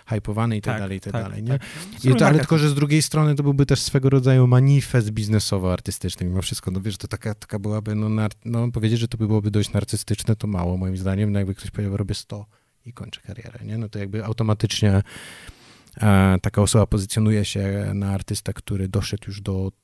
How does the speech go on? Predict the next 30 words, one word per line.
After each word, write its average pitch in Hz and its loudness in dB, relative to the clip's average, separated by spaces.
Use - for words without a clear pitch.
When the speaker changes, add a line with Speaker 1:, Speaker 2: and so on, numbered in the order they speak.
Speaker 1:
takiego 104 -6
poziomu, 98 -6
gdzie 98 -12
po - -20
prostu - -16
on 95 -8
uważa, 95 -10
że 95 -8
z-, 101 -12
robi 104 -2
swoje 95 -8
sto 92 -8
wielkich 98 -6
dzieł, 95 -6
jedno 95 -2
z 87 -6
nich 98 -4
będzie 92 -4
jego 92 0
opus - -4
magnum 90 -8
i 87 -14
kończy 90 -16
swoją 107 -14
karierę. - -14
Ale, 131 6
mm, 127 6
wróćmy 131 4
do 117 6
Inksearcha. 101 4